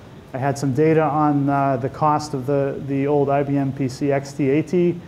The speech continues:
and, uh, the cost of eniac. So this was just kind of exploratory. It looks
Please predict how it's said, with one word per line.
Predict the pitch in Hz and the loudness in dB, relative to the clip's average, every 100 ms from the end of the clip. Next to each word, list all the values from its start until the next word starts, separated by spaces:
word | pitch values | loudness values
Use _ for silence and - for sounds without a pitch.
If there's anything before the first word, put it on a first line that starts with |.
| - - - - - | -18 -20 -20 -20 -6
and, | 156 147 143 147 | 0 2 2 2
uh, | 143 139 | 2 0
the | 135 | -2
cost | 135 160 135 | 0 0 0
of | 143 | 0
eniac. | 151 151 123 104 - | 0 2 0 -6 -4
So | 160 | -2
this | 165 | 0
was | 175 | 2
just | 185 - | 0 0
kind | 180 175 | 0 2
of | 151 | 2
exploratory. | 160 - 190 208 - 131 113 143 - - - 214 | -2 0 2 2 0 -2 -2 -4 -10 -20 -8 0
It | |
looks | 220 220 - | 2 0 -4